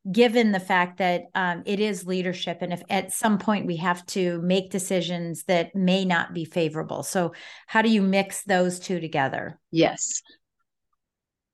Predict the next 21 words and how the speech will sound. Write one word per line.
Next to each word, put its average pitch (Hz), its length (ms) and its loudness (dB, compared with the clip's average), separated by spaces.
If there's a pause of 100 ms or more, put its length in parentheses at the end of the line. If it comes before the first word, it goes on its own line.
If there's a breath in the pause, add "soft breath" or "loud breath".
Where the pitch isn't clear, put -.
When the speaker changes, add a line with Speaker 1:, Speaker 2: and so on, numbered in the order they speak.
(1080 loud breath)
Speaker 2:
Well, 214 540 4
you 190 180 -6
know, 202 160 0
that's 202 240 0
interesting. 214 720 -2
Harvard 196 460 -2
University, 175 880 0
uh, 156 160 0
Business 190 480 -4
Review, 160 640 0
uh, 160 360 -2
did 180 160 -4
an 165 120 -4
article 180 420 -2
in 160 120 -8
twenty 165 300 -6
twenty-two 165 560 0
where 165 140 4
they 165 120 2
found 196 340 4
that, 165 220 4